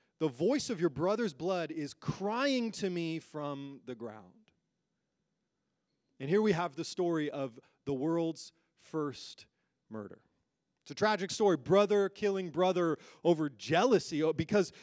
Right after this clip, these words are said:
because they didn't get the lo-, he didn't get the love that he wanted from God. And God and Cain, after, in this moment, they ha-, after he has killed his brother, they have a powerful confrontation in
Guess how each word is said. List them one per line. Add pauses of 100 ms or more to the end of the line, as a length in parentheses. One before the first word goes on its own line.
(140)
because
they
didn't
get
the
lo-,
he
didn't
get
the
love
that
he
wanted
from
God.
And (260)
God
and
Cain,
after,
in
this
moment, (100)
they
ha-,
after
he
has
killed
his
brother,
they
have
a (320)
powerful
confrontation
in